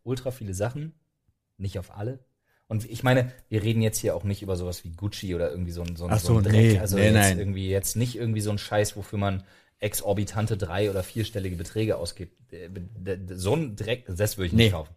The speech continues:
Speaker 1: im Leben nicht. Bin ich ehrlich. Ähm, ähm,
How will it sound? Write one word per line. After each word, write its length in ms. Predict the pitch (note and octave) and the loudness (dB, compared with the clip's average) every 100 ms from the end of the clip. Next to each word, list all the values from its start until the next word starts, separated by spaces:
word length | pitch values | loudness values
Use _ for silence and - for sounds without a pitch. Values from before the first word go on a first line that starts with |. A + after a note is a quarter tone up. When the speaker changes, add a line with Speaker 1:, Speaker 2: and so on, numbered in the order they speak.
| _ | _
Speaker 1:
im 140 | G2+ | -4
Leben 220 | F2 E2+ | -4 -4
nicht. 180 | D2+ - _ _ _ _ | -8 -16 _ _ _ _
Bin 80 | G2 | -4
ich 80 | G2 | -4
ehrlich. 260 | F#2 E2+ - _ _ _ | -4 -8 -10 _ _ _
Ähm, 400 | G#2 G2 G2 F#2+ - _ _ _ _ _ _ _ - | 4 4 4 -2 -6 _ _ _ _ _ _ _ -2
ähm, 380 | G2+ G2 F#2+ | 2 2 0